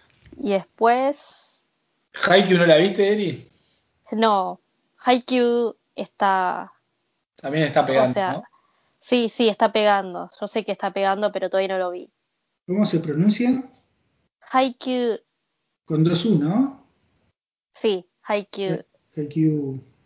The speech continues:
Speaker 1: <laughs>
Speaker 3: Lo vamos a decir mal
Speaker 1: Sí.
Speaker 3: igual.
Speaker 2: Nosotros con J, lo, yo lo pronuncio con J y la U, una sola U, Haikyuu.
Speaker 1: Sí, está bien, Haikyuu.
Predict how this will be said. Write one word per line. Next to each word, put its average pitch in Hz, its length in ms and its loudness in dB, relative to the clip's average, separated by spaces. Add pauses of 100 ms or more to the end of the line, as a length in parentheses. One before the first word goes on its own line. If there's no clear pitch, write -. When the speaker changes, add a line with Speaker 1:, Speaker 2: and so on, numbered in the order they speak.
(140)
Speaker 1:
<laughs> - 1500 0
Speaker 3:
Lo 175 100 4
vamos 202 200 8
a 190 40 6
decir 185 240 4
mal 185 180 4
Speaker 1:
Sí. 165 60 8
Speaker 3:
igual. 160 160 4
Speaker 2:
Nosotros 185 180 2
con 156 140 0
J, 196 400 6
lo, 165 260 2
yo 180 120 -6
lo 196 60 -4
pronuncio 190 340 -2
con 170 160 2
J 208 400 0
y 185 60 -4
la 170 160 0
U, 185 400 -2
una 180 200 -4
sola - 320 4
U, - 400 -2
Haikyuu. 160 520 -8 (1200)
Speaker 1:
Sí, 415 140 -4
está 381 200 -4 (100)
bien, 208 260 -4
Haikyuu. 220 520 -6